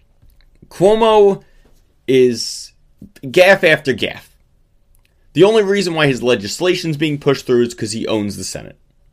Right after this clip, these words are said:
because people didn't go out and vote. Yesterday, the New York Times published a full-page ad with an open letter to Amazon C E O Jeff Bezos, signed by seventy-eight businesses,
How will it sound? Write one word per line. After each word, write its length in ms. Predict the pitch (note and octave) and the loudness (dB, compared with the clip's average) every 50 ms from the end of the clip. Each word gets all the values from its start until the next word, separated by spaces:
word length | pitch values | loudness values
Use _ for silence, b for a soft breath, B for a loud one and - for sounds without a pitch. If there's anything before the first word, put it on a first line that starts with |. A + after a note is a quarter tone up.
| _ _ | _ _
because 260 | - G2+ G2 G#2+ G2 - | -12 -8 -8 -8 -8 -6
people 280 | - C#3 C#3+ C3 C3+ | -4 -4 -2 -2 0
didn't 200 | A#2+ B2+ B2 A#2 | 0 0 0 0
go 120 | A2+ A2 G#2 | 0 0 0
out 160 | F#2+ E2 A#1 | 0 -2 -4
and 100 | D#2+ E2+ | -10 -14
vote. 220 | - G1+ - - _ _ _ _ _ _ _ _ _ _ _ _ - | -14 -16 -16 -18 _ _ _ _ _ _ _ _ _ _ _ _ -12
Yesterday, 640 | B2 B2+ E3 F#3+ G3+ - - F#3 C#3 B2 G#2 G2 G2+ | 0 4 4 4 4 2 -2 -2 0 0 0 0 -2
the 120 | G2 A2 | -4 -4
New 120 | A#2+ C#3 E3 | -4 -2 0
York 220 | F#3+ G3+ F3+ - | 0 0 0 -2
Times 360 | - D3+ C#3+ C#3 C3+ B2+ - | -4 -2 -2 -2 -2 -4 -6
published 380 | - - C#3+ C#3 B2 C#3 - - | -6 -4 -2 -2 -2 -2 -6 -8
a 60 | B2+ | -10
full-page 600 | - _ - F#3+ G3 E3+ - - F3+ E3 C#3+ C#3+ - | -10 _ -2 -2 -2 -2 -2 -4 -4 -4 -2 -4 -4
ad 320 | - A#2+ A2+ F2+ C2+ - - _ | -2 -2 -2 -2 -2 -8 -10 _
with 140 | B2+ B2 E3+ | -8 -6 -6
an 80 | - - - | -8 0 2
open 280 | G#3+ - - A3 G#3 F#3+ | 2 2 2 0 -2 4
letter 280 | F#3 F#3 F3 C#3+ A#2 | 4 6 6 6 4
to 200 | - C#3+ - - | 0 -2 -4 -2
Amazon 360 | C3 C#3 C#3 C3+ C3+ C3 A#2+ A#2 | -2 -2 -2 -2 -4 -4 -6 -6
C 240 | - - C#3 C3 | -6 -6 -4 0
E 40 | B2+ | 0
O 100 | A#2 G#2+ G2 | 0 0 0
Jeff 240 | A2 A2+ A2 - | -2 -4 -4 -4
Bezos, 460 | - G#2 F#2+ - - - - - - - _ _ _ _ | -4 -4 -4 -6 -8 -12 -16 -20 -20 -20 _ _ _ _
signed 280 | - - F3+ G3 A3 A3 | -4 -2 0 0 0 0
by 100 | A3+ G#3 | 0 0
seventy-eight 460 | - - F#3 D#3 D#3 D#3 D3+ B2+ - | 0 0 -2 -2 -2 -2 -4 -2 -2
businesses, 540 | D3+ D#3+ C#3+ C3+ A#2+ A#2 A2+ A2+ A2+ G#2+ | -4 -4 -4 -6 -10 -8 -8 -8 -8 -8